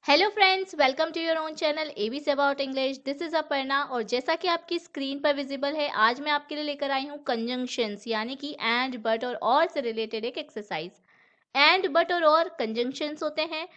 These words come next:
और इनका यूज़ आज हम देखने वाले हैं। तो चलिए without any delay करते हैं स्टार्ट। And का हम हिंदी अगर देखें तो होता है और,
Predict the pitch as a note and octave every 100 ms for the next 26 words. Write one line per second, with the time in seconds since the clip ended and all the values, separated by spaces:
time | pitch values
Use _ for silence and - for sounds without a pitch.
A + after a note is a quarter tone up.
0 | - _ - C4+ E4+ F4 C#4 C#4+ C#4+ F4+
1 | D#4+ A#3 C#4 E4+ F4+ - A#3+ B3+ D4 C#4+
2 | A3+ G#3 A#3 G#3+ F#3 G3 F3+ G3+ _ _
3 | D4 C#4+ D#4+ F4+ E4 B3 A#3 C4+ C#4+ D#4+
4 | D#4+ D#4 D4+ D4+ B3 F#3+ A#3 B3+ C#4 -
5 | F#3+ F3 - _ _ _ _ _ _ -
6 | C#4+ E4 G4 G4 F4 F4 F4 E4+ C#4+ C4
7 | D#4 D#4+ D#4 C#4 B3 B3 D4 D4 D4 B3
8 | C4 C#4 C4+ G#3 G3+ F3 A3 -